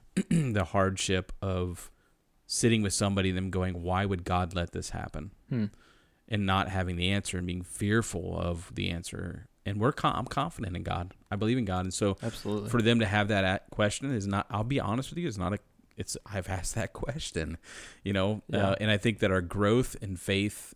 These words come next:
Speaker 1: and ironically sanctification comes from the process of asking some of those hard questions and wrestling really hardcore with who is God, what is sin, why am I impacted by this when I had nothing to do with it?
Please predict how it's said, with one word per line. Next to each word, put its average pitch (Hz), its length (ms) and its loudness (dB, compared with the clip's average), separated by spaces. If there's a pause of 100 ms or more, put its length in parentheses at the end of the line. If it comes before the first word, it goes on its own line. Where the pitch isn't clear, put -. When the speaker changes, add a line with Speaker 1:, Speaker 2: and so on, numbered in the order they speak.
(120)
Speaker 1:
and 92 340 -6
ironically 95 480 -2
sanctification 98 920 -2
comes 117 320 2
from 95 300 -2
the 92 100 -2
process 98 640 0
of 92 100 -2
asking 90 420 -2
some 90 160 -6
of 90 40 -4
those 82 100 -4
hard 87 220 -4
questions 90 440 -4
and 85 240 -4
wrestling 90 440 -2
really 90 260 0
hardcore 92 640 0
with 85 340 -2 (420)
who 107 180 4
is 92 140 2
God, 87 500 0 (320)
what 98 220 0
is 92 180 0
sin, 90 460 -2 (140)
why 92 280 2
am 90 160 -2
I 87 80 -2
impacted 87 640 -2
by 87 180 0
this 85 240 -4
when 85 100 -4
I 85 100 0
had 85 140 -2
nothing 90 340 -6
to 87 60 -4
do 85 160 -4
with 82 180 -6
it? 85 200 -6